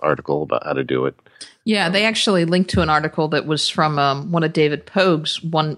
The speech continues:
Speaker 2: uh, one of David Pogue's, uh, articles, I guess one of his missing ma-, uh, manual series,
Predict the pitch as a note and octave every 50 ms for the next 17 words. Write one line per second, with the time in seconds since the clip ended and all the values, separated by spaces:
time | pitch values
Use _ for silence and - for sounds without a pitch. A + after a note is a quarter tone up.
0 | - - E3+ F#3 F#3+ F#3 F#3 F3+ F3+ F3+ F#3 G3 G#3 G#3 G3+ G#3+ G3+ G3 F3+ F3+
1 | - - F3 E3+ D#3+ D#3+ E3+ E3+ D3+ D#3 D3 C#3 C3+ C#3 C#3 - D3+ F3 F3+ F3+
2 | F3 - D3+ B2 G2 A#2 C3+ C#3+ D3+ D3 - E3 D#3 D3 C#3+ - E3+ D#3+ D#3 -
3 | D#3 C#3 C#3+ C#3 - - - - - - - B2 D#2 F2 C#3+ D3+ D#3 D3+ C#3+ C#3+
4 | C#3 C#3 - A3+ - - D3+ C#3 C3+ B2+ C3 C#3